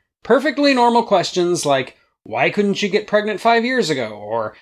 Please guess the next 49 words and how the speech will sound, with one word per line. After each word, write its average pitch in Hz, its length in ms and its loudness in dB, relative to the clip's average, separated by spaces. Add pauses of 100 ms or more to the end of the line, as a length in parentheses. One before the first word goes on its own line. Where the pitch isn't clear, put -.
(180)
"How 277 260 0
would 302 140 -4
you 302 140 -4
raise 285 260 0
the 294 80 -2
baby 277 300 0
on 277 140 2
your 277 140 2
own 233 240 2
if 156 80 -4
something 254 320 -4
happens 240 380 -4
to 165 100 -8
me?" 120 320 -6
Or, 127 420 -2
"Hey, 185 500 0
do 180 140 -10
you 240 60 -4
want 285 140 -2
to 240 60 -4
go 240 100 4
get 220 200 -2
wills 190 340 0
drawn 240 280 -2
up?" 269 180 -6 (840)
Somehow, 180 640 0 (180)
Yvette 226 280 0
figures 214 300 -2
out 175 160 2
something 143 340 -2
weird 147 260 2
is 127 100 -4
going 123 240 -2
on 113 220 -2
with 110 100 -8
her 101 120 -10
husband. 113 440 -4 (240)
Clearly, 147 540 0 (100)
she - 220 -4
must 120 220 -4
be - 80 -16
psychic. - 560 -4 (960)
No, 190 220 2
really, 139 320 2
she's 180 340 -4
psychic 165 600 -2
for 131 100 -6
some 123 200 -4
reason, 107 360 -10